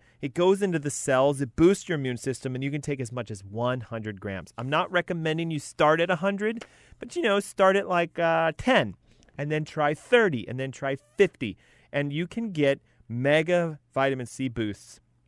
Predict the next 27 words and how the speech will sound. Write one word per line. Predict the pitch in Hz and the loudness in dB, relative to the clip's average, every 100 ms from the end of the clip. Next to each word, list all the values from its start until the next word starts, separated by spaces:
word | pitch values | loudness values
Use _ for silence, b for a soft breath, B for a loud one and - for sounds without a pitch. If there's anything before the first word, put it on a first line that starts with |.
| _ _ - _ | _ _ -20 _
Why | 135 151 | 0 0
would | 160 | 0
we | 156 | -2
wanna | 151 135 | -2 -2
do | 135 131 | -2 -2
this? | 101 - | -4 -8
Okay, | 117 135 | -8 -4
well, | 131 | -4
vitamin | 104 131 151 190 170 | -4 -2 0 0 -4
C | - 165 135 | -4 -2 -2
has | 117 135 143 175 170 | -2 0 2 2 -2
the | 180 | -4
ability | 170 135 151 160 147 117 101 98 b b b b _ | -4 0 -2 -2 -4 -8 -8 -8 b b b b _
to | 151 | -10
do | 165 196 | 0 2
a | 208 | 2
host | 202 - 220 254 330 302 - | 0 -4 8 10 10 4 -4
of | 247 | -4
things. | - 151 117 | -4 -6 -6
I'm | 113 | -8
looking | 120 117 | -10 -10
for | 123 | -8
my | 117 | -4
notes. | 117 110 - - | -4 -6 -8 -2
Ready | 147 170 | 0 0
for | 175 | -2
this? | 190 196 | -4 -4